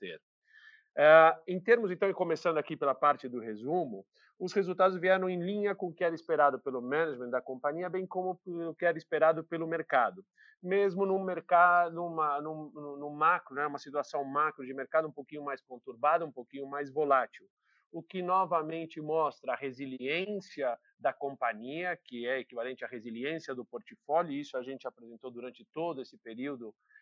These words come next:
desde o segundo TRI de dois mil e vinte até agora, né, período todo de pandemia, e agora essa saída da pandemia, bem como demonstra a nossa capacidade de execução.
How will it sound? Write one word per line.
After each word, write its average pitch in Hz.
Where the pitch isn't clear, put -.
desde 127
o 123
segundo 123
TRI 139
de 120
dois 113
mil 127
e 110
vinte 120
até 117
agora, 127
né, 123
período 113
todo 113
de 107
pandemia, 110
e 120
agora 113
essa -
saída 117
da 127
pandemia, 160
bem 196
como 196
demonstra 180
a -
nossa 175
capacidade 156
de 143
execução. 135